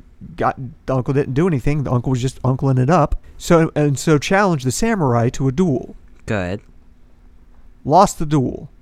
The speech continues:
Speaker 2: Oh.
Speaker 1: He then called upon another one of the relatives to help, you know, take down the samurai.
Speaker 2: Mm-hmm.
Speaker 1: And on the day of battle,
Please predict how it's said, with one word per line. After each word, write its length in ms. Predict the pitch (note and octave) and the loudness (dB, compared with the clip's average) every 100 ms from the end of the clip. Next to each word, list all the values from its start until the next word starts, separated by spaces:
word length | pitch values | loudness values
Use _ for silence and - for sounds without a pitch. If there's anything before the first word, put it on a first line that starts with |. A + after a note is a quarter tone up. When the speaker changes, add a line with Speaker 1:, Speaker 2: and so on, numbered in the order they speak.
| - - - | -20 -18 -2
Speaker 2:
Oh. 460 | A#2+ A2 G2 F#2+ A#2 - - D3 | 0 0 -2 -6 -10 -20 -10 -4
Speaker 1:
He 100 | D3 | 0
then 240 | E3+ D#3 | 0 0
called 240 | F#3 E3 C#3+ | 2 2 2
upon 540 | - D3 C3+ B2 A#2 - - - - - | 2 2 2 2 -2 -10 -20 -20 -20 -6
another 320 | C3+ A3+ C#4 | 2 6 6
one 160 | D3+ C3+ | 6 4
of 40 | |
the 60 | A#2 | 4
relatives 680 | A#2+ A#2 A#2 B2+ C#3 - - - | 2 2 0 -2 -2 -6 -12 -4
to 500 | F3 D#3 C#3+ C3 B2 - | 2 4 6 4 0 -4
help, 360 | - G#3+ G#3 - - | 4 6 6 4 -2
you 140 | E3+ D3 | 4 4
know, 260 | A2+ A2+ - - - | 4 0 -6 -20 -2
take 180 | - C#3+ | 2 2
down 220 | D3 B2+ | 4 2
the 80 | A#2 | 0
samurai. 640 | A2 C#3 A2 A2+ A2 A#2 D3 - - | -2 -2 0 0 0 0 -2 -8 -16
Speaker 2:
Mm-hmm. 540 | B2 A2+ A2+ F2 F2+ A2 - - - _ - - - - - - - | -14 -12 -12 -12 -12 -14 -16 -20 -20 _ -20 -20 -20 -20 -20 -20 0
Speaker 1:
And 240 | D#3 D3 D3 | 4 4 4
on 80 | |
the 60 | C3 | 2
day 180 | D#3 E3 | 4 4
of 140 | A#2+ | 6
battle, 500 | F3+ G#3 D#3+ B2+ D3 | 6 6 6 4 0